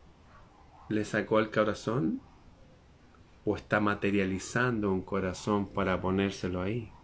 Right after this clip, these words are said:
Porque dice que vieron operaciones cardíacas. Lo dicen varios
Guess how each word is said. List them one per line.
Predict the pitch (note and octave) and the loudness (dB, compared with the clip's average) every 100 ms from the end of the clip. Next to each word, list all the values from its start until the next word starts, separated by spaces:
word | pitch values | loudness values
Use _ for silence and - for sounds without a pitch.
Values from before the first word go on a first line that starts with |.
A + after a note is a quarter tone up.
| - - - - - - - - - - | -20 -20 -20 -20 -20 -20 -20 -20 -14 -10
Porque | - G#2 | -2 2
dice | G#2 - | 2 2
que | G2+ | 4
vieron | G2+ G#2 G2+ | 4 4 2
operaciones | F#2+ F#2 F2 G#2+ F#2 D#2+ | 2 0 0 -2 -2 -2
cardíacas. | E2+ E2 D#2 F#2+ D3 F2+ - F2+ - - - - - - - - - - - - - - - - - - - - - - | -4 -4 -2 -2 -2 -6 -10 -14 -14 -18 -20 -20 -20 -20 -20 -20 -20 -20 -20 -20 -20 -20 -20 -20 -20 -20 -20 -20 -12 -2
Lo | A2 | 2
dicen | A#2 A#2 B2 G#2 | 4 6 4 6
varios | G#2 A2 A2 G2 F#2 | 4 4 4 2 -2